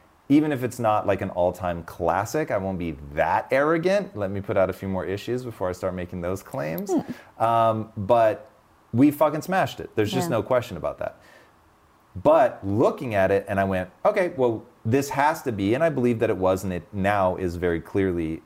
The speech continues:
Speaker 1: the case, that we were putting the systems in place that would allow us to back way the fuck off. And now I'm back to, call it an eighty-hour <coughs> work week, which for me is sustainable. I can do eighty hours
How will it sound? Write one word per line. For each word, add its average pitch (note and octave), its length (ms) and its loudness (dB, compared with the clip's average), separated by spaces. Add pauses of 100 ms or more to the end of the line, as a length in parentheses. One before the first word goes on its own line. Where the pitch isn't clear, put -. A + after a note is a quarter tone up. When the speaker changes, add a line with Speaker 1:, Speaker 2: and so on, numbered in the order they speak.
Speaker 1:
the E2+ 120 -4
case, B2+ 540 0 (320)
that A2 260 2
we B2+ 120 4
were A#2+ 100 4
putting D#3 300 0
the C#3+ 80 -4
systems B2 400 -4
in G#2 100 -4
place G2+ 260 -2
that G2 80 -4
would F2+ 100 -2
allow F#2 300 2
us F2 100 -8
to - 80 -12
back D#2 320 -2
way F2+ 460 0
the F#2 120 -2
fuck D#2+ 260 -6
off. C#2+ 320 -6 (480)
And G2 580 0
now A#2+ 580 2
I'm G2+ 200 0
back G2 400 0
to, F#2+ 260 -2
call F#2+ 280 -2
it F#2 80 -4
an F2+ 200 -4
eighty-hour F2 600 2
<coughs> - 20 2
work - 220 -2
week, C2+ 180 -10 (280)
which B2 160 2
for C3+ 160 -2
me D3+ 220 2
is C3+ 120 0
sustainable. A#2 680 -2
I A2+ 140 2
can B2 240 -6
do A2+ 240 -2
eighty A#2 320 -2
hours G2+ 340 -2